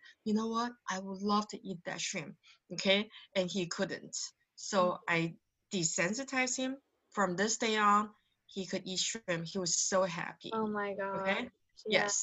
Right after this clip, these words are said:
Speaker 2: yeah.
Speaker 1: So that's one.
Speaker 2: Yeah.
Speaker 1: Another one I wanted to introduce, okay?
Speaker 2: Yes, yes.
Speaker 1: So I had a five-year-old boy. Now, this is called a peanut allergy 'cause everyone's interested in that.
Speaker 2: Yes.
Speaker 1: Okay, a five-year-old came to me, peanut allergy. It was very severe, okay?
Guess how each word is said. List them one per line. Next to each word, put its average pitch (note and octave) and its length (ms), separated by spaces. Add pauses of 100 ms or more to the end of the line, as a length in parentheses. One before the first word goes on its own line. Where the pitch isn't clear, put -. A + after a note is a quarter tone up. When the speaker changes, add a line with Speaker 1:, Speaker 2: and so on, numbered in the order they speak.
(140)
Speaker 2:
yeah. G3+ 520
Speaker 1:
So F#3 60
that's A#3 320
one. F#3 280 (180)
Speaker 2:
Yeah. F#3 140
Speaker 1:
Another C#4+ 320
one F3 180
I F3 80
wanted F3+ 340
to - 120
introduce, F3+ 680
okay? F#3+ 260
Speaker 2:
Yes, - 360
yes. G3+ 220
Speaker 1:
So G3+ 80
I G#3 100
had A3 220
a G3 160 (100)
five-year-old A3 800 (160)
boy. - 300 (120)
Now, D#3+ 280
this G#3+ 180
is A3 60
called G#3 240
a F#3 60
peanut G#3 440
allergy - 580
'cause E3 200
everyone's E3+ 480
interested E3+ 460
in D#3+ 60
that. A#2+ 200 (320)
Speaker 2:
Yes. G#3+ 500 (160)
Speaker 1:
Okay, - 200
a F#3 100
five-year-old A3+ 540
came F3+ 260
to F3 120
me, E3+ 240 (260)
peanut A#3+ 320
allergy. C#3+ 400
It - 80
was D#3+ 180
very G3 340
severe, E3 760
okay? G3 320